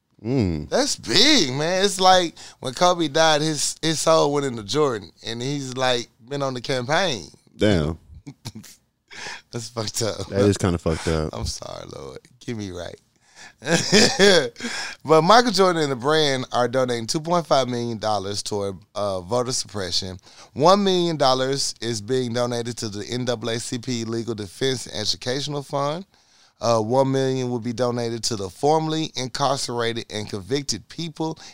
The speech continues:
Speaker 2: and families movement. And then, uh, the Black Voters Matter organization will receive five hundred thousand dollars.
Speaker 1: Oh, wow.
Speaker 2: So that's big things. That's big moves.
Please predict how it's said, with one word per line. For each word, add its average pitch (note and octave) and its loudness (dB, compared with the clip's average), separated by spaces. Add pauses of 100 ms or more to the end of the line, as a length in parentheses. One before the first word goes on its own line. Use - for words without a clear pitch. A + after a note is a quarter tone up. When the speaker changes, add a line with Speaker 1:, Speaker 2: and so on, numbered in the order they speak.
Speaker 2:
and A#2+ -4
families C3+ -4
movement. F#2+ -8 (520)
And A#2 -4
then, B2+ -2 (120)
uh, A2 0
the G#2+ -8
Black D3 2
Voters D#3 0 (360)
Matter C#3+ 2
organization A#2+ -2
will G#2+ -4
receive G#2+ -6
five A#2+ 0
hundred A2+ -10
thousand B1+ -18
dollars. - -20 (400)
Speaker 1:
Oh, G2+ 0
wow. F2 2 (400)
Speaker 2:
So - 0
that's G#3 2
big E3 0
things. F2+ -6
That's D#3 -4
big D3 -2
moves. C3+ -2